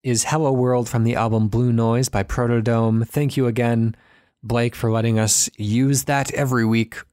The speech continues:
Greatly appreciate it. It's an awesome song. Go and listen to that great album. And, uh,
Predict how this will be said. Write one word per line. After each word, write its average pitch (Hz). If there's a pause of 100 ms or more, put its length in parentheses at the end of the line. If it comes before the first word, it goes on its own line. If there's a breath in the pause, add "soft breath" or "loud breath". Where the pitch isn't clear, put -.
(140)
Greatly 101
appreciate 101
it. 101
It's -
an 110
awesome 101
song. 101
Go 98
and 92
listen 95
to 101
that 92
great 95
album. 110 (120)
And, 117
uh, 123